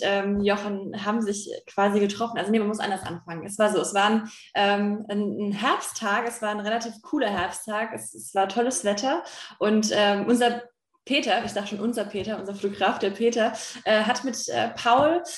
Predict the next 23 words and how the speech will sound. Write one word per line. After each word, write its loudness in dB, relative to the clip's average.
äh, 6
die -2
Fahrradtour -2
gemacht. -6
Die -2
hatten -4
sich, -6
äh, -2
verabredet 2
und, -4
ähm, -4
haben -4
mit -4
einer -2
kleinen 2
Runde 2
sind -4
die, 0
ähm, -4
äh, 2
Fahrrad 2
gefahren, 0
ähm, -2